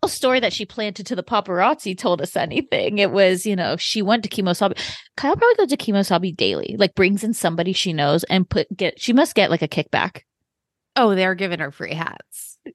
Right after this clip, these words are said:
Speaker 1: Yeah.
Speaker 2: Six thousand dollar hats.
Speaker 1: Mm, burning them, putting a match in them, and then she can wear
Speaker 2: Yeah.
Speaker 1: it to screenings and block people in the rows behind her.
Speaker 2: <laughs> That's
Speaker 1: Wait, can we also
Speaker 2: what
Speaker 1: talk
Speaker 2: she
Speaker 1: about
Speaker 2: does.
Speaker 1: Can we also talk about this?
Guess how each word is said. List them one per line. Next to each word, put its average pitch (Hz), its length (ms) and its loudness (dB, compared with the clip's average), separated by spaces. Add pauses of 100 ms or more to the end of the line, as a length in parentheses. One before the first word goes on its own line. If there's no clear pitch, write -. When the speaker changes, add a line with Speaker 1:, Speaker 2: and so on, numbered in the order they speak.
(100)
Speaker 1:
Yeah. - 300 -6 (240)
Speaker 2:
Six - 240 -4
thousand 175 280 2
dollar 160 220 0
hats. - 800 -6 (320)
Speaker 1:
Mm, 175 480 0
burning 175 320 4
them, 160 160 -2
putting 175 180 0
a 175 60 0
match 160 400 0
in 170 140 -2
them, 160 200 -4
and 170 80 -2
then 165 100 0
she 175 120 -6
can 214 100 -2
wear 226 140 4
Speaker 2:
Yeah. 202 60 -2
Speaker 1:
it - 20 -10
to - 80 -6
screenings 160 580 0
and 175 100 2
block 160 240 0
people 180 280 -2
in 165 40 -2
the 165 80 -2
rows 160 260 0
behind - 460 -8
her. - 260 -12
Speaker 2:
<laughs> - 40 -20 (1600)
That's 208 340 -2
Speaker 1:
Wait, - 160 2 (300)
can 240 140 -2
we 208 60 4
also 214 200 0
Speaker 2:
what 370 80 2
Speaker 1:
talk 381 100 6
Speaker 2:
she - 80 -2
Speaker 1:
about 339 180 4
Speaker 2:
does. - 200 -10 (320)
Speaker 1:
Can 233 100 -2
we 220 40 0
also 247 200 -4
talk 453 120 -2 (120)
about 539 100 -2
this? - 320 0